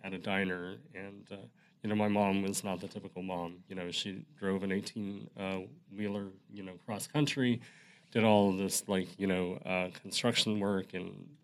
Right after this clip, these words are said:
uh, earth moving equipment, and most guys quit, you know, their jobs when they saw her, you know, outperforming them." Uh, but we were at that diner that day, and, um, two guys walked in, and I don't know if they were a couple, but they, they were,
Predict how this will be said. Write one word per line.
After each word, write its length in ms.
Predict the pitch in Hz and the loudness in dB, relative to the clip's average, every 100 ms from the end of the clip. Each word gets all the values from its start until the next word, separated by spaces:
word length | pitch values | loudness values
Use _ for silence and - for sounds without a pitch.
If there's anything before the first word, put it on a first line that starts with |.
| - | -18
uh, 180 | 98 120 | -16 -4
earth 240 | 113 110 117 | 0 0 0
moving 240 | 107 101 | 0 0
equipment, 520 | 95 - 104 98 95 - | -4 -6 -6 -6 -8 -10
and 220 | 107 98 - - - - - - | -12 -12 -16 -20 -20 -20 -20 0
most 240 | 117 113 | 2 4
guys 300 | 113 107 98 | 4 4 4
quit, 240 | - 110 90 - | 0 -4 -4 -6
you 120 | 113 | -6
know, 140 | 101 95 | -4 -2
their 160 | 107 | -2
jobs 440 | 95 104 101 - - | -2 -2 -2 -4 -8
when 120 | 95 | -4
they 120 | 95 | -4
saw 280 | 95 101 98 | -4 -4 -4
her, 340 | 110 98 98 - - | -4 -6 -8 -12 -14
you 80 | 98 | -10
know, 180 | 98 - | -10 -8
outperforming 640 | 101 117 110 - 98 98 | -6 -4 -6 -4 -4 -4
them." 240 | 95 95 95 _ - - - - | -6 -8 -10 _ -20 -20 -20 -8
Uh, 280 | 107 104 101 | 0 2 2
but 180 | 98 117 | 2 4
we 160 | 117 | 8
were 80 | 120 | 8
at 80 | 117 | 8
that 160 | 107 | 6
diner 340 | 95 120 120 104 | 6 8 10 8
that 220 | 98 - | 6 4
day, 480 | 101 95 101 107 - - | 4 4 2 -4 -8 -10
and, 640 | 95 98 98 98 95 95 - - | -6 -4 -2 -2 -4 -8 -12 -4
um, 380 | 98 95 95 98 - _ _ _ - - _ - | -2 -2 -6 -12 -20 _ _ _ -14 -14 _ -10
two 160 | - | 0
guys 300 | 117 107 98 | 4 6 6
walked 220 | 107 92 98 | 2 0 0
in, 160 | 98 | -2
and 320 | 101 95 95 - | -2 -4 -6 -6
I 60 | |
don't 160 | 95 98 | -2 2
know 80 | 95 | 2
if 100 | 92 | 0
they 100 | 101 | -2
were 140 | 95 | -2
a 40 | 92 | -4
couple, 360 | - 98 98 | -6 -4 -2
but 220 | 95 98 | -4 -8
they, 220 | 104 98 - - - | -6 -6 -6 -14 -8
they 120 | 98 | -6
were, 180 | 98 | -6